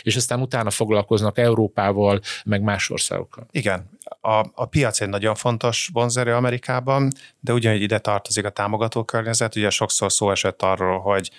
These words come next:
Speaker 2: a jogi környezet Európában nem engedi meg például a munkavállalói nyereség részesedést, ezeket a, az opciós részvényeket. A venture capital finanszírozás Európában nagyon alacsony, de inkább hitelekből tudnak a startupok, ö, növekedni,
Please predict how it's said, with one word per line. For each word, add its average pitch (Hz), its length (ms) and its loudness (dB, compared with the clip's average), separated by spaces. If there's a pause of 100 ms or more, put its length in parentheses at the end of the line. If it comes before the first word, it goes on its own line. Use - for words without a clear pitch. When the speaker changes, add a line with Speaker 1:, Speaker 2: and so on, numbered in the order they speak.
(140)
Speaker 2:
a - 80 -4
jogi 101 200 0
környezet 98 520 -2
Európában 95 600 0
nem 92 140 0
engedi 92 320 -2
meg 92 180 -2
például 87 440 -2
a 82 240 0
munkavállalói 101 640 0
nyereség 95 720 -2
részesedést, 92 840 -4
ezeket - 380 -8
a, 82 300 -2
az 95 260 -6
opciós 98 600 -2
részvényeket. 101 720 -2 (480)
A 104 300 2 (200)
venture 120 380 -2
capital 110 340 -2
finanszírozás 101 960 -2
Európában 98 640 -2
nagyon 110 220 0
alacsony, 110 520 0
de 107 140 -2
inkább 101 260 -4
hitelekből 104 480 -2
tudnak 104 300 -4
a 104 40 -2
startupok, - 680 -2
ö, 101 280 2
növekedni, 104 680 0